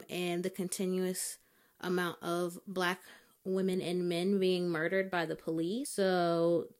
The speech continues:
this conversation kind of was like a bullet point in that topic as well. I sat down with the question that you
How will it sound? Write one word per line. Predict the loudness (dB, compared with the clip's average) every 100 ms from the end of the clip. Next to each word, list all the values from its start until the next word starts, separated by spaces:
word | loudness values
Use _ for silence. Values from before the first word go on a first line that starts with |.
| _
this | 0 0 2
conversation | 0 0 0 0 0 0 -2
kind | -2 2 2 4
of | 4 4 4 2 -4 _ _ 0
was | 4
like | 4 2
a | -2
bullet | 2 4 4
point | 2 0 0 -2
in | -2 0
that | 2 4 4 2 -14 -20 _
topic | -4 0 0 0 0
as | -2 -4
well. | -6 -6 -4 -4 2
I | 8 10 8 4 0
sat | 4 6 6
down | 6 6
with | 4 2
the | 4 4
question | 2 -2 0 0
that | -2
you | -2 0 2 2 0